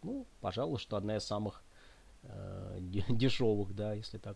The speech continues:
можно сказать, да, вот. Да еще там с видом типа на Москва-реку, так что вообще все круто. Ну, здесь пока, видите, да, вот метро решили строить, но в дальнейшем я допускаю, что и здесь тоже могут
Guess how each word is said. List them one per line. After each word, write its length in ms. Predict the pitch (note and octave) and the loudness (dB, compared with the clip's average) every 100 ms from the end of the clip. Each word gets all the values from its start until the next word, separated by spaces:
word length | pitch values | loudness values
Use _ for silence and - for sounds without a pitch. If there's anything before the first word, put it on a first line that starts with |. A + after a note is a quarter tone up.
| - | -10
можно 160 | G2+ | -12
сказать, 320 | G#2+ - A2+ A2+ | -12 -12 -10 -10
да, 60 | |
вот. 1400 | A2+ A2+ A2 - - - - - - - - - - G2 | -10 -12 -14 -18 -20 -20 -20 -20 -20 -20 -20 -18 -12 -8
Да 60 | |
еще 260 | G#2 - G#2+ | -6 -6 -6
там 180 | G#2 G2+ | -8 -8
с 120 | - | -6
видом 240 | G2+ G2+ G2 | -6 -4 -8
типа 260 | F#2+ - | -10 -8
на 100 | F#2+ | -6
Москва-реку, 720 | F#2 F#2 - G#2+ A2+ G#2+ - | -4 -6 -4 -4 -4 -6 -12
так 180 | A2 G2+ | -16 -16
что 180 | - G#2+ | -16 -14
вообще 260 | G#2+ - A2+ | -14 -14 -16
все 200 | - - | -12 -12
круто. 320 | F#2+ G2 - - - - - - - - - - - | -10 -12 -14 -20 -20 -20 -20 -20 -20 -20 -20 -14 -2
Ну, 160 | G#3+ | 0
здесь 200 | C4+ C4+ | 2 2
пока, 260 | - G#3 G3 | 4 4 6
видите, 300 | F3 F3+ A#2+ | 4 4 4
да, 180 | A#2 G2+ | 6 6
вот 140 | F#2+ | 4
метро 260 | B2+ F#3 A#3 | 0 4 4
решили 320 | E3+ - A#2 | 4 4 2
строить, 440 | G#2+ - G#2+ G2 | 0 2 2 4
но 100 | G3 | 2
в 80 | C4 | 2
дальнейшем 420 | B3+ C4 C#4 G3+ | 2 2 2 4
я 340 | F#3 G3 F#3+ E3+ | 4 6 6 4
допускаю, 560 | D3 D#3+ E3+ - G3 E3+ | 2 -2 -2 2 4 4
что 380 | - B2+ B2+ | 0 0 0
и 360 | B2 A#2+ A#2 G#2+ | 0 0 0 -2
здесь 260 | G#2+ B2+ - | 0 -2 0
тоже 360 | G2 F#2+ F#2+ F#2+ | -6 -6 -8 -6
могут 380 | G2+ G2 - | -4 -4 -6